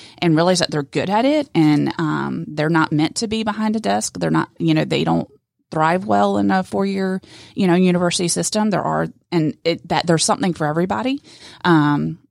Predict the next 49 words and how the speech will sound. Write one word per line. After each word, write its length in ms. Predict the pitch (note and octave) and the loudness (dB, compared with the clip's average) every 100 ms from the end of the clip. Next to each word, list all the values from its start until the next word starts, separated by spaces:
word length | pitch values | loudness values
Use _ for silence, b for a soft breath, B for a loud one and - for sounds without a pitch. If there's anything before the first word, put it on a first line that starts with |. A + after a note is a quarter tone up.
| - | -2
and 120 | F3 | 2
that 140 | D3+ - | 2 0
we 140 | E3 | 0
need 260 | D#3 D3 D#3+ | 2 2 2
those 220 | F#3 F#3+ | -2 -2
workers 380 | F#3 F#3 G3 F3+ | -6 -6 -6 -4
just 200 | F3 - | -4 -4
as 120 | E3 | -2
much. 240 | E3+ F#3 | 0 0
And 100 | E3 | 0
it's 160 | C#3+ - | -2 0
not 260 | E3 D#3 - _ _ _ _ _ _ | 0 0 -2 _ _ _ _ _ _
to 120 | - F#3 | -4 -4
be, 560 | D#3 D#3 D3+ D3 D#3+ - b b | -2 -2 0 -4 -6 -14 b b
uh, 300 | - C#3+ D#3 | -6 -4 -4
selfish 560 | - - F3 - D3 - | -4 0 0 0 -2 0
of, 180 | D#3 D3+ | -2 0
"You 120 | D#3+ | 2
need 140 | D#3+ | 2
to 60 | C#3+ | 2
go 140 | D3+ | 0
do 120 | D3 C3 | 0 0
a 60 | |
trade 300 | - D#3+ D#3 | -2 -2 -2
so 100 | - | -2
you 160 | C#3+ D3 | 0 0
can 160 | D#3 | 0
do 140 | C#3+ D3+ | 0 2
this 180 | C3+ - | 0 -2
for 140 | D#3+ | -4
your 160 | B2+ B2 | -4 -4
community," 500 | - D3+ F#3 G2 E2 | 0 2 2 -2 -4
but 200 | E3+ D#3+ | -2 0
it's 240 | D3 - | 0 -2
just, 400 | - D3+ - - - B _ | -2 -2 -4 -10 -18 B _
we 120 | F#3+ | 0
want 200 | F#3+ G3+ | 2 0
you 180 | F3 D#3 | 0 -2
to 120 | D#3+ | -2
be 120 | D#3 | -4
successful 840 | D#3 - - F3 F3 - C#3 B2+ - | -4 -6 -4 -2 -2 -2 -2 -2 -2
and 220 | A3 - G#3+ | 2 2 4
help 180 | D3 | 0
your 100 | - | -2
community 400 | D3 E3 C3 C3 | -2 0 2 2
at 80 | F2+ | -2
the 60 | - | -8
same 200 | - - | -10 -8
time. 280 | - - | -8 -10